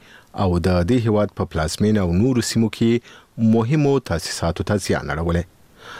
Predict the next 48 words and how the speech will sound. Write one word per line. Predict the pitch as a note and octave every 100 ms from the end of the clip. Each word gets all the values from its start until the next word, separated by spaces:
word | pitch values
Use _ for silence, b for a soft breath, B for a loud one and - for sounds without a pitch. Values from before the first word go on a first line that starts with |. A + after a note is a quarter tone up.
| B C#3+
دا | C3+
بریدونه | C#3 C3+ C3
یوه | B2
ورځ | A#2+ A#2
وروسته | A2+ - A2
له | G#2
هغه | G2+
کېږي | - G2 G2+
چې | C3+
د | A#2
ملګرو | F#2 G#2 G2
ملتونو | F2+ F2 G2 F#2+
عمومي | E2 D#2+ G#2
اسامبلې | G2+ - G#2 G2+ G#2 G2+ -
په | F2+ D#2+
غوڅ | C3 -
اکثریت | G#2+ - E2+ E2+ -
هغه | E2 D#2+ -
پرېکړه | D#2+ - D#2
لیک | E2 -
تصویب | F#2 - C3 -
کړ | C3 -
چې | B2+ - B B B -
له | - C#3
روسیې | C#3 - F3 D#3
سره | G#2 E2+
د | D#2+
اوکراین | D#2+ G#2+ A2+ A#2+
د | F2+ -
ځینو | D#2+ -
سیمو | - C3+ B2+ A2
یو | D#2+ E2
ځای | D2+ -
کول | F#2 A#2
یې | G#2+ -
غیر | D#2+ D2 -
قانوني | F#2+ G#2+ G#2+ -
بللي. | - D2 - B B B B -
له | D3+
دې | D3+ D3 -
سره | A#2
هم | A#2 A2
مهاله | A2 A2+ A#2
د | F#2
اوکراین | - G#2 F#2
متحدانو | E2+ E2 F2 B2 G2+ -
ژمنه | F#2 E2
کړې | - F2